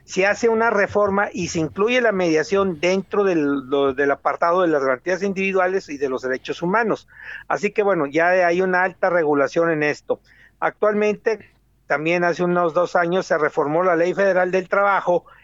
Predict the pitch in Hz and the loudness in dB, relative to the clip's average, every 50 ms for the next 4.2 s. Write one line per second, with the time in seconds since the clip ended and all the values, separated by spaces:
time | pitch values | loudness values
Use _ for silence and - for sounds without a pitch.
0 | _ _ - 196 202 185 - 202 180 180 175 208 226 254 247 262 262 247 220 190 | _ _ -4 -4 -4 -2 -2 -2 -2 0 0 2 2 2 2 2 2 2 2 0
1 | - - - 180 175 165 - 185 170 165 165 160 160 - - 208 240 247 247 226 | 0 -2 -2 -2 -2 -2 -2 -2 0 0 2 0 0 0 0 0 0 2 2 2
2 | 202 170 156 151 156 165 165 180 196 208 208 156 131 156 156 165 185 190 190 175 | 2 2 2 2 2 2 2 2 0 -2 -4 -4 -2 0 0 0 0 0 -2 -2
3 | - 170 170 175 180 185 180 180 180 175 165 190 185 - - 247 269 539 480 262 | 0 0 0 2 2 0 0 0 -2 -2 -2 -2 -2 0 0 0 0 2 0 -2
4 | 214 - - | -4 -6 -8